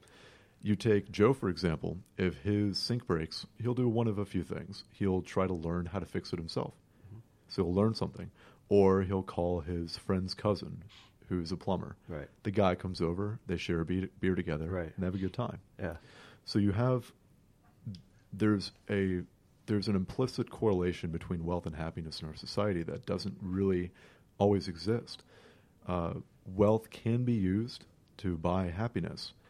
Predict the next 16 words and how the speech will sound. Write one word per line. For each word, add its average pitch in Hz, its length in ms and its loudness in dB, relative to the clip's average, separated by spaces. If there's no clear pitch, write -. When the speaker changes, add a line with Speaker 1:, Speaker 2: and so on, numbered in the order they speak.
Speaker 1:
but - 60 0
you 101 60 4
have 104 80 0
to 101 80 0
buy 92 280 4
it - 240 0
in 92 60 -6
the 85 80 -2
same 98 380 2
way 85 300 2
that 80 380 -4
unwealthy 98 380 0
people 85 260 -6
are 82 60 -4
buying 82 220 -4
happiness, - 480 -10